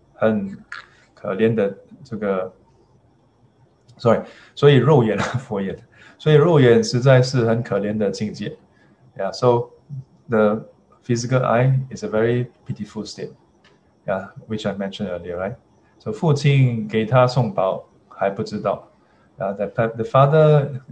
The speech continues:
is sending treasures for her, but she doesn't know. 天眼还是，天眼也不是真实的好。Even the psychic divine eye is not truly good. Yeah, 应该求慧眼、求法眼、求佛眼，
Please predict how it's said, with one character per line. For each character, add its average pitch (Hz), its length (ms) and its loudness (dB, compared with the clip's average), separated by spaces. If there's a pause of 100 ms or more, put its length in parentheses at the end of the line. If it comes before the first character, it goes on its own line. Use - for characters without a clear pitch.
is 107 200 -10
sending 123 440 -2
treasures 113 480 -2
for 90 160 -8
her, 92 220 -8 (200)
but 139 140 -2
she 120 140 -10
doesn't 107 280 -4
know. 98 200 -10 (500)
天 165 240 2
眼 123 160 4
还 123 200 4
是， 131 480 0 (320)
天 170 200 0
眼 123 160 4
也 110 120 4
不 127 200 -2
是 131 280 0
真 131 320 2
实 107 220 -6
的 98 140 -4
好。 - 240 -6 (400)
Even 147 240 2
the 135 100 4
psychic - 800 -4
divine 110 380 -2
eye 127 320 0
is - 160 -8
not 131 280 -2
truly 104 540 -6
good. 92 200 -10 (600)
Yeah, - 180 -12 (400)
应 139 180 4
该 139 200 4
求 120 280 -2
慧 123 240 0
眼、 87 160 -8 (640)
求 113 220 -8
法 110 280 0
眼、 92 240 -4 (320)
求 110 220 -10
佛 104 260 -8
眼， - 180 -8